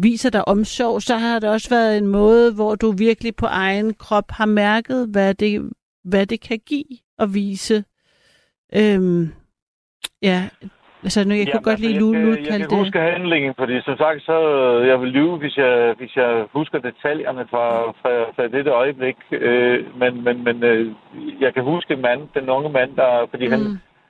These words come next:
Speaker 2: jeg skulle jo videre, øh,
Speaker 1: Ja.
Speaker 2: fra lufthavnen, og så skulle jeg videre til, til Odense, øh, akkurat den, øh, den dag. Og så var han så,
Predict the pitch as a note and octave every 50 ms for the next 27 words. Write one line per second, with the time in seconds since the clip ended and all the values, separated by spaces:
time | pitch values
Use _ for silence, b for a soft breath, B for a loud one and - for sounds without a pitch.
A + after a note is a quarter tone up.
0 | _ _ - D3+ - - D#3+ D3 C#3 C3 B2 C#3 D#3 D#3 E3+ F3 D#3 C#3 A#2+ A2
1 | G2+ - - - _ A2+ B2 B2 A#2+ A#2 A2+ A2+ A2+ A2+ A2+ A2+ A2+ A#2 - _
2 | B2 A#2+ C3 D3 D3 - - C#3 C3+ C3+ C3 B2 A#2+ B2 A#2 - C3+ - _ C#3
3 | C3 B2+ A#2+ B2 B2+ C#3+ D3 D3+ D3 C#3 B2+ B2 A#2 - - B2 A#2+ A#2 - C3
4 | B2 B2+ C3+ D3+ D#3+ - - C#3 A#2 A2+ A#2 A#2+ A#2 - - A#2+ B2 B2 - -
5 | B2 B2 - - _ B2+ B2+ B2+ B2 B2 A#2+ B2 A#2+ A#2 B2+ B2+ B2+ B2 B2+ A#2+
6 | B2 A#2+ b b b b b b b b b _ _ B2 - - - C3+ B2+ C3+
7 | C3+ C3+ C#3+ C#3+ C#3 C3 - - C3+